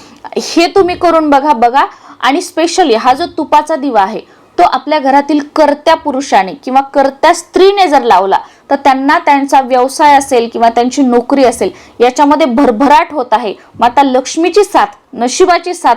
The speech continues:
मिळत आहे, याचा अनुभव तुम्हाला बघायला मिळेल. खूप, खूप चांगला आणि लवकर अनुभव तुम्हाला बघायला मिळेल. त्यामुळे ही गोष्ट अक्षय तृतीयेच्या दिवशी संध्याकाळी आवर्जून करा. सकाळी तुळशीला पाणी अर्पण करा आणि सकाळी सुद्धा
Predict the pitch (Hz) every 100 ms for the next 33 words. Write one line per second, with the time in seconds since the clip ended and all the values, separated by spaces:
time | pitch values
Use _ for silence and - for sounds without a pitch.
0 | 247 208 196 202 208 196 190 202 202 196
1 | 208 185 175 185 175 175 196 175 175 180
2 | 180 - - - _ - - 392 453 -
3 | - 392 403 - 247 247 247 240 247 240
4 | 226 277 262 208 208 220 190 202 190 190
5 | 190 190 190 233 330 - - - 208 214
6 | 226 226 190 214 - 427 - - - -
7 | 165 208 247 233 220 214 185 196 196 196
8 | 220 226 196 214 190 240 - 208 202 208
9 | 202 233 226 196 285 233 202 196 196 196
10 | 208 196 190 196 202 190 190 185 - -
11 | - 302 330 359 349 294 262 214